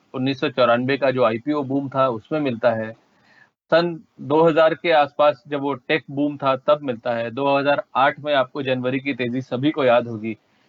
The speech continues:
कि उसके बाद क्या हुआ ये पता ही है आपको। और हाल के वर्षों में अगर हम बात करें तो बिटकॉइन में ऐसा लोगों का व्यवहार देखने को मिलता है। लेकिन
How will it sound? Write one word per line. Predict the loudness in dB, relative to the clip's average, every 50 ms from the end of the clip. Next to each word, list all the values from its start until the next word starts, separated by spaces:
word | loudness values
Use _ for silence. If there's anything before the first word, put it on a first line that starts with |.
| _ _
कि | -10 -10
उसके | -6 -2 -2 2
बाद | 2 2 2 2 0 0
क्या | 0 0
हुआ | 0 0 0 0 2
ये | 2 0
पता | -2 -4 -4 -2 -2
ही | -2 0 -2 -2
है | -2 -2
आपको। | -2 -4 -4 _ -8 -10 -10 -10 _ _ _ _ _ -20 _ _ -2
और | -2 0
हाल | 2 4 2 2 2
के | 0 -2
वर्षों | -2 0 0 -2 -2 -4 -4 -4
में | -2 -2
अगर | -2 -2 -2
हम | -2 0
बात | 0 0 0 0 -4
करें | -6 -4 -4 -4 -4
तो | -4 -4 -4 -4 -6 -8 -10
बिटकॉइन | -8 -8 -8 -8 -4 0 2 2 2 2 0 -4 -8 _ _ _ _ _ -4
में | 0 2 2
ऐसा | 2 2 0 0 0 0 0 -2 -6
लोगों | -6 -4 -2 -2 -2 -2
का | -2 0
व्यवहार | 0 2 2 4 2 2 2
देखने | 0 -4 -4 -4 -6 -6
को | -4 -4
मिलता | -4 -4 -6 -8 -10 -10
है। | -10 -10 -12 -18 _ _ _ _ _ _ _ _ _ _ _ _ _ _
लेकिन | 0 0 0 0 0 -4